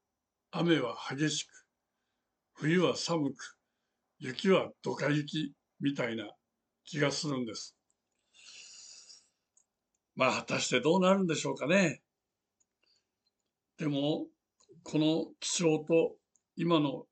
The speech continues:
自分の生活が何のつながりもないとは思わないでくださいね。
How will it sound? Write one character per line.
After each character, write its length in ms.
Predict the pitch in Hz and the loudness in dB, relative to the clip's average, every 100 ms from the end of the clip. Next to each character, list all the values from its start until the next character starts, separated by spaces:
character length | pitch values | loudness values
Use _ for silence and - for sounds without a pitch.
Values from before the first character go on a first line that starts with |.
| - | -12
自 80 | 139 | -6
分 180 | 156 165 | -2 -2
の 120 | 165 | -2
生 220 | 170 165 | -2 -2
活 280 | 165 151 160 | -2 -4 -4
が 240 | 160 165 - _ _ _ _ _ - | -4 -4 -10 _ _ _ _ _ -4
何 260 | 139 175 190 | 0 0 0
の 140 | 190 | -2
つ 120 | - | 0
な 140 | 190 190 | 2 4
が 80 | 196 | 2
り 120 | 190 | 0
も 120 | 190 | 0
な 140 | 190 | 0
い 120 | 202 - | 0 -2
と 100 | 151 | -4
は 200 | 113 - - - | -4 -6 -12 -6
思 160 | 135 | 2
わ 100 | 165 | 4
な 120 | 160 127 | 4 0
い 60 | |
で 100 | 90 | -4
く 100 | - | -10
だ 80 | 123 | -8
さ 180 | 123 120 | -4 -4
い 60 | |
ね。 240 | 104 156 | -4 -6